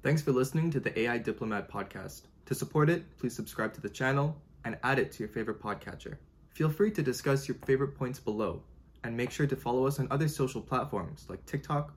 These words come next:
Twitter, and Instagram. I firmly believe that the more we talk about what future we want, the more likely we are to build a future that we need.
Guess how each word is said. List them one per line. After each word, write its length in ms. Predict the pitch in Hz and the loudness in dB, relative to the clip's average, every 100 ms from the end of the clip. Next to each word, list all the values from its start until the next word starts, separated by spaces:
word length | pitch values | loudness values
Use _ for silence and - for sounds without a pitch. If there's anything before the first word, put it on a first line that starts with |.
| - | -16
Twitter, 380 | - 127 135 151 - | 0 2 4 0 -6
and 140 | - 101 | -8 -6
Instagram. 420 | 113 104 - - - - - | -4 -6 -8 -10 -14 -20 -12
I 80 | - | -6
firmly 320 | - 160 175 | 0 2 4
believe 460 | 143 110 117 147 - | 2 2 2 0 -4
that 160 | 113 107 | -6 -4
the 60 | |
more 240 | 110 120 120 | -2 0 -2
we 100 | 117 | -4
talk 240 | 117 113 117 | -4 -6 -4
about 260 | 117 120 | -4 -2
what 200 | 117 113 | -4 -4
future 260 | 127 113 113 | -4 -2 -2
we 120 | 107 | -2
want, 360 | 98 110 143 - - | -2 -2 -2 -6 -8
the 80 | 110 | -6
more 220 | 107 104 | -4 -4
likely 300 | 104 107 117 | -4 -4 -4
we 180 | 107 104 | -2 0
are 260 | 110 131 143 | 0 0 -4
to 80 | - | -6
build 160 | 107 101 | -2 -2
a 20 | |
future 540 | - 123 - 131 139 - | -2 -4 2 2 0 -2
that 120 | 110 | -4
we 120 | 107 | -2
need. 240 | 95 87 | -2 -6